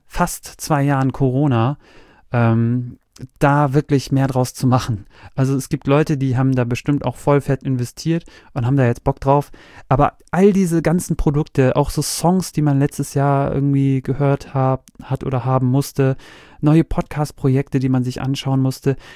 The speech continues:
Also es hat, es hat so viel hier verändert. Und was ich hier gerade ganz gut drin fand, ist, dass es mich nicht dazu genötigt hat, sozusagen jetzt, äh, obwohl ich hier sehr viel zu Hause rumhänge mit Homeoffice und so,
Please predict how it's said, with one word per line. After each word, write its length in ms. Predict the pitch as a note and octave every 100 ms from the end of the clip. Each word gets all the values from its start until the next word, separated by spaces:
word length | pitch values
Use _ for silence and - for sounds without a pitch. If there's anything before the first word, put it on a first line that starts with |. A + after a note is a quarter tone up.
| - - -
Also 160 | D3+ D#3+ -
es 200 | E3 -
hat, 240 | G#3+ - - _ _ _
es 180 | - -
hat 120 | F#3+
so 280 | C#3 D#3+ A3
viel 240 | - F#3+
hier 160 | E3+ F3
verändert. 580 | - - D3+ C3+ C#3 - - - -
Und 160 | D3+ D3+
was 160 | D3
ich 100 | D#3
hier 180 | - F3+
gerade 280 | - D3 C#3+
ganz 240 | C3 B2
gut 160 | - E3
drin 220 | - D#3
fand, 340 | C#3 D3 C#3 - _ _ _ _ _ _ -
ist, 200 | D3 -
dass 100 | C3+
es 140 | B2 A#2
mich 240 | D3+ -
nicht 240 | C#3+ -
dazu 460 | B2+ - C3+ C3 B2+ - - -
genötigt 520 | B2 C3+ D#3 C#3 -
hat, 140 | B2+
sozusagen 640 | - B2 B2 A#2 A#2+ B2 A#2+
jetzt, 380 | A2+ - -
äh, 360 | B2 A#2+ A2+ A2 - - _ _ -
obwohl 360 | A#2+ B2 D#3+
ich 140 | D#3+ -
hier 120 | B2
sehr 300 | A2+ C#3 D#3+
viel 180 | - C3
zu 140 | B2
Hause 220 | A#2+ A2+
rumhänge 520 | G#2 A#2+ C3+ A#2+ A#2 A2+
mit 220 | A#2 -
Homeoffice 500 | D3 D3 B2 B2+ -
und 140 | A#2+
so, 260 | A#2+ A2+